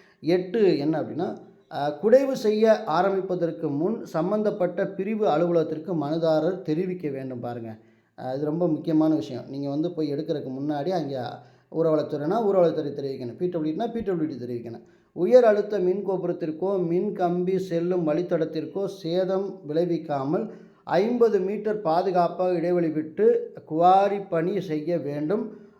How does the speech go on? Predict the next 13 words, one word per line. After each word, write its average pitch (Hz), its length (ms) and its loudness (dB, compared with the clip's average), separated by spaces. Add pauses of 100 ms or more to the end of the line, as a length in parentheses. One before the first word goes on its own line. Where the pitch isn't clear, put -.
(120)
அ, 160 60 -4
அங்ஙனம் 226 680 2
சேதம் 226 540 4
விளைவித்தால் 185 600 2
அதனால் 180 500 4
ஏற்படும் 165 480 0
இழப்பீடுகளுக்கும் 180 840 -2
சட்ட 175 460 -2
நடவடிக்கைகளுக்கும் 160 800 -2
மனுதாரரே 175 640 0
பொறுப்பு 156 380 -6
ஏற்க 156 280 -6
வேண்டும்னு 139 580 -8